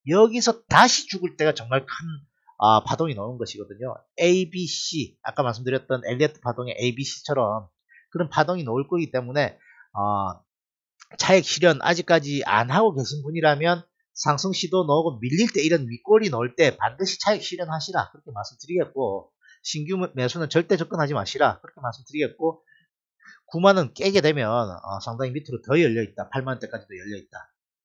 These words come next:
그렇게 말씀드리도록 하겠습니다. 자, 오늘, 어, 한 가지 더 말씀드리고 싶은 게 있는데요. 여러분들 최근에, 어, 닥터 K 방송 많이 좀 관심 가져주시고, 어, 구독자분들도 많이 늘고 계신데,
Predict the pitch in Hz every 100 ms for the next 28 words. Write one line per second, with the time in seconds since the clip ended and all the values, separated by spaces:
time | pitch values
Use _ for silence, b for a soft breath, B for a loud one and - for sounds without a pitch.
0 | _ _ - 139 - 135 107 95 - 104
1 | 110 107 98 85 82 - 85 - - _
2 | _ _ B B B B B B - 143
3 | - _ - 220 165 135 147 117 107 107
4 | 104 98 - 170 165 214 196 170 143 120
5 | 110 - 135 151 151 - 127 110 92 90
6 | 98 104 92 _ _ _ _ _ B B
7 | B B 151 165 160 147 156 143 175 170
8 | 123 123 123 117 107 - 143 - - 143
9 | - 113 110 135 107 123 123 120 - 117
10 | 113 147 147 175 135 - 165 131 98 98
11 | 98 _ _ b b b 90 92 87 85
12 | - _ 120 139 170 156 147 127 135 110
13 | 120 120 104 _ 101 147 202 147 - 113
14 | 131 113 _